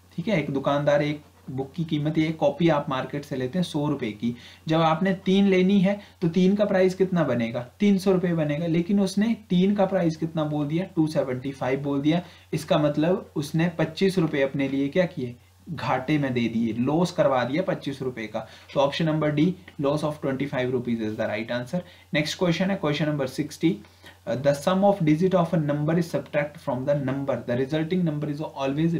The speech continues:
divisible by। देखिए बोला गया है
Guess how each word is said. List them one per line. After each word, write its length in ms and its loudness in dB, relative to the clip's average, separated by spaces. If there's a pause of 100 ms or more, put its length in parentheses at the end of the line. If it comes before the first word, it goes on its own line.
divisible 560 -2
by। 140 0 (440)
देखिए 280 4
बोला 320 2
गया 180 2
है 240 0